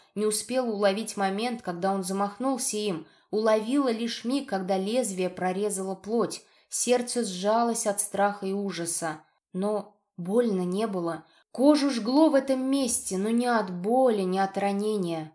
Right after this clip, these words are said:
Раны вообще не было, как и крови. Лезвие просто вошло так, будто бы оно было невидимым и неосязаемым.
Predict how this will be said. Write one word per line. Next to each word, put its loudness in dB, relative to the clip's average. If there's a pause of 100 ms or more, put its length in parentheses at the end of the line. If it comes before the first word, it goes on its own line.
(220)
Раны 4
вообще -2
не 0
было, -4
как -4
и 2
крови. -2 (240)
Лезвие 4
просто 0
вошло 2
так, 0 (220)
будто -2
бы 2
оно 0
было 0
невидимым 0
и -4
неосязаемым. -2